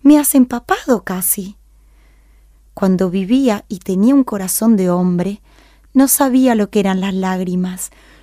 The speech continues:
porque vivía en el palacio de la despreocupación, donde no se permite la entrada del dolor.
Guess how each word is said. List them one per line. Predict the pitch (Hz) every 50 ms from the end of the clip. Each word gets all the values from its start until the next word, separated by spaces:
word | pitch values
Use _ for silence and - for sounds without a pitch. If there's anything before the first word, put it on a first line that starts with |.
| _ _ _
porque | - 214 202 - - 220
vivía | 202 180 202 185 202 214 269
en | 294
el | 294 254 233
palacio | - - 190 185 190 202 208 - - 254 254 240
de | 220 196
la | 185 180
despreocupación, | 175 175 170 - - 180 170 165 - 165 - 170 165 - - - 202 180 175 170 160 - _ _ _ _ _ _ _ _ _ _ _ _
donde | 202 196 208 196 202
no | 196 214 240
se | - - 311
permite | - - 240 226 233 254 277 - - 254
la | 220 190 185
entrada | 180 180 - 185 180 180 175 175 160
del | 156 165 156 156
dolor. | 160 165 160 156 151 151 175 -